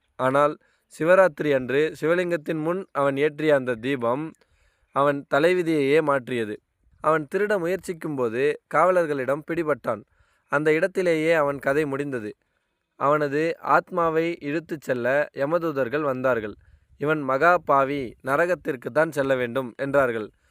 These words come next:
ஆனால் சட்டென்று அங்கே ஒ-, ஒளி வெள்ளம் தோன்றியது.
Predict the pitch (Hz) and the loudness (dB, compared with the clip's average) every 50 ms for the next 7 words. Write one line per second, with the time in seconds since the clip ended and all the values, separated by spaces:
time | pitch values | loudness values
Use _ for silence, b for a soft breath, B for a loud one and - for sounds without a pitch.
0 | _ _ - - 139 143 143 143 147 151 - _ - 135 - 160 151 151 - 196 | _ _ 4 6 8 8 10 8 6 4 2 _ -8 0 4 4 4 4 4 2
1 | 185 180 175 190 180 156 143 143 135 143 151 156 - - _ _ - - - - | 2 4 6 6 6 6 4 4 4 4 4 4 4 -2 _ _ -14 -14 -14 -14
2 | - - - 143 151 170 190 190 180 156 147 147 156 165 147 156 156 151 139 135 | -12 -2 2 4 6 8 8 8 8 6 6 6 4 2 4 2 2 4 4 2
3 | 131 120 107 104 | 0 0 0 -2